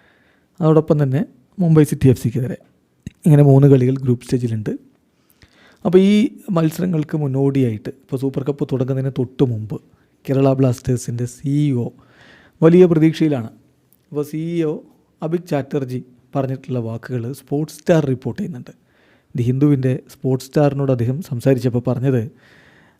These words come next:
ഏഹ്, ഇത് ഒരു ബെസ്റ്റ് പോസിബിൾ ചാൻസാണ് ഞങ്ങൾക്ക്, ഏഹ്, സൂപ്പർ കപ്പിൽ അത് വിജയിക്കാനുള്ളൊരു ബെസ്റ്റ് പോസിബിൾ ചാൻസാണ് ഞങ്ങൾ കാണുന്നത് എന്നാണ്. നമുക്കറിയാം ബ്ലാസ്റ്റേഴ്സിനെ സംബന്ധിച്ചിടത്തോളം ഇതുവരെ കിരീടങ്ങളൊന്നുമില്ല.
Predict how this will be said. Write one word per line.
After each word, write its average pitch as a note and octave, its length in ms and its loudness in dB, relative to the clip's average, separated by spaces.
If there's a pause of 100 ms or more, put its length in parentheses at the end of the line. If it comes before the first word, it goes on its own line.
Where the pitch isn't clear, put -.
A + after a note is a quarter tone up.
ഏഹ്, C3+ 240 -4 (120)
ഇത് F#3 380 4 (120)
ഒരു D#3 120 0
ബെസ്റ്റ് D#3+ 520 0
പോസിബിൾ D#3 420 0
ചാൻസാണ് A#2 560 -4
ഞങ്ങൾക്ക്, C#3 340 -2 (680)
ഏഹ്, A#2+ 960 -4
സൂപ്പർ F3+ 340 0
കപ്പിൽ E3 420 0 (360)
അത് C#3+ 100 2
വിജയിക്കാനുള്ളൊരു C#3 680 2
ബെസ്റ്റ് C3 440 -2 (120)
പോസിബിൾ D3+ 420 0
ചാൻസാണ് A#2+ 520 -4
ഞങ്ങൾ A2+ 240 -8 (100)
കാണുന്നത് A2 320 -6
എന്നാണ്. A2+ 240 -6 (840)
നമുക്കറിയാം F#3 360 2
ബ്ലാസ്റ്റേഴ്സിനെ C3+ 400 0
സംബന്ധിച്ചിടത്തോളം B2 500 -4
ഇതുവരെ A#2+ 200 -2
കിരീടങ്ങളൊന്നുമില്ല. B2 760 -2